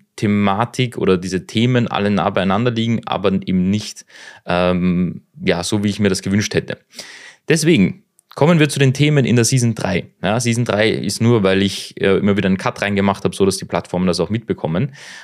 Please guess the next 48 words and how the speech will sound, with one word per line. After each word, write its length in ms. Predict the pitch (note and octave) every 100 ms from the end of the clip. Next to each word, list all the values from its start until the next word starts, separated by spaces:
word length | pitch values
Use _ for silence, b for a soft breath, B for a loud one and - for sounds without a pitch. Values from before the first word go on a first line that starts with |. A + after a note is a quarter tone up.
| B F#2+
Ähm, 340 | F#2+ F#2+ F#2+
deswegen 280 | F#2+ G#2 G#2
ist 100 | -
das 80 | F#2+
jetzt 160 | F2+
auch 80 | F2
die 80 | -
erste 340 | F#2 - F#2
Folge 420 | - - A2 A2+
der 100 | F#2+
Season 280 | F#2+ G2+ G2
drei 360 | F#2 A2+ C#3+ C3+ -
und 160 | G2
auch 80 | F#2
die 80 | -
erste 240 | - F#2+
Folge 240 | - F2+ E2+
des 140 | -
Jahres. 420 | F#2 A#2 B2 - B B B B B -
Ähm, 300 | G#2 G#2 G#2
zuallererst 360 | - B2+ C3+ C3
mal 120 | A#2
danke, 260 | A2+ B2
dass 160 | A#2+ A2+
du 340 | B2 A2+ - _ _ -
bis 220 | A#2+ -
jetzt 260 | A2+ A#2 -
zugehört 440 | C3+ B2 A2 G#2
hast. 260 | G2+ - -
Also 140 | F#2+
ich 180 | - -
bin 160 | A2
wirklich 220 | A2+ A2+ A2
noch 120 | G#2
immer 140 | A2+
überrascht, 500 | G#2+ G2+ F#2+ - - -
dass 240 | F#2 -
ich 180 | - G2
den 120 | G2
Podcast 460 | F#2 - - G#2 -
eigentlich 360 | G#2 G2+ G2 -
aus 380 | F#2+ F#2+ -
Interesse 480 | - G2+ G2 A#2 -
gestartet 540 | G2+ - - A#2+ G#2 -
habe, 180 | G2+
mir 80 | G#2
gedacht 300 | F#2+ G#2+ -
habe, 120 | -